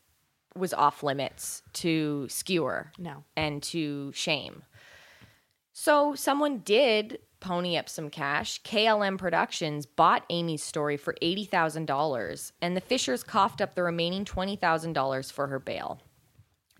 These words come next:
Speaker 1: Amy was released on bond on July twenty-eighth, and Mary Jo was not happy about it. She went to the press, and she was like, "I don't feel safe. This is a sick girl.
Speaker 2: Yeah.
Speaker 1: She's a whore. Like, I don't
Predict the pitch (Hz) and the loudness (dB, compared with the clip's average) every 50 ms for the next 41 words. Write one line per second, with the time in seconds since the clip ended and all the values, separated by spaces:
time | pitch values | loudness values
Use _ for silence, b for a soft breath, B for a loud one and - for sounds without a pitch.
0 | B B B B B B B - 196 208 208 202 185 180 165 165 180 175 170 190 | B B B B B B B 0 0 2 2 2 2 0 -2 -2 -2 -2 -2 -2
1 | 208 214 - - 262 269 269 233 - 170 160 156 156 156 160 - - - 151 156 | -4 -6 -4 -2 0 0 0 2 2 2 4 4 2 2 0 -2 -2 -2 -2 -2
2 | 160 151 165 151 151 151 156 170 185 - - 180 170 170 165 151 - - - - | -2 -2 0 2 4 6 6 4 2 0 -4 -4 -4 -4 -4 -6 -8 -10 -12 -14
3 | - - _ B B B B B B B B B B _ 180 185 185 196 214 240 | -16 -20 _ B B B B B B B B B B _ 0 0 2 4 4 4
4 | 285 311 302 208 220 220 202 202 196 196 214 208 196 190 - 180 165 151 151 147 | 4 4 2 2 4 6 6 8 6 6 4 2 0 0 0 2 2 2 2 2
5 | 151 117 - - - 104 127 - - - - - - - - - - - - - | -2 -4 -6 -6 -6 -8 -8 -8 -8 -8 -8 -8 -8 -10 -10 -8 -6 -4 -2 0
6 | 254 262 262 262 254 208 202 190 185 - 185 170 165 - - 165 143 143 143 147 | 2 2 2 2 2 2 2 2 2 0 -2 -2 -2 0 2 4 4 4 4 0
7 | - - - - - - - _ _ _ _ _ - 156 156 160 - - 180 185 | -2 -6 -8 -10 -10 -12 -16 _ _ _ _ _ -6 -6 -4 -4 -4 -4 -4 -4
8 | 185 180 160 - - 147 147 143 139 139 135 - - - _ _ _ - 151 165 | -4 -4 -4 -2 -2 0 0 0 0 -2 -4 -6 -12 -20 _ _ _ 4 6 8
9 | 180 196 202 202 196 - 220 196 185 185 - - - 170 165 165 165 165 - - | 8 8 6 4 2 2 2 2 2 2 2 2 6 6 8 8 6 4 0 -2
10 | - 170 165 160 - 175 170 156 147 - - - 196 185 - _ - 160 156 143 | -2 0 0 0 0 -4 -6 -6 -6 -6 -2 0 0 -2 -2 _ 0 2 4 4
11 | 143 143 143 143 143 139 139 143 143 _ _ _ _ _ _ _ _ _ _ _ | 4 4 4 2 2 0 -2 -4 -6 _ _ _ _ _ _ _ _ _ _ _
12 | _ - 196 151 123 - 165 160 156 170 160 151 160 156 147 147 147 143 139 139 | _ -10 -8 -6 -6 -4 -4 -2 -2 -2 -2 0 2 2 4 4 4 4 4 4
13 | 135 139 139 139 139 135 131 127 - - 143 139 135 135 127 - - - - | 4 2 0 -2 -2 -4 -6 -6 -4 0 0 2 2 0 -2 -6 -10 -16 -20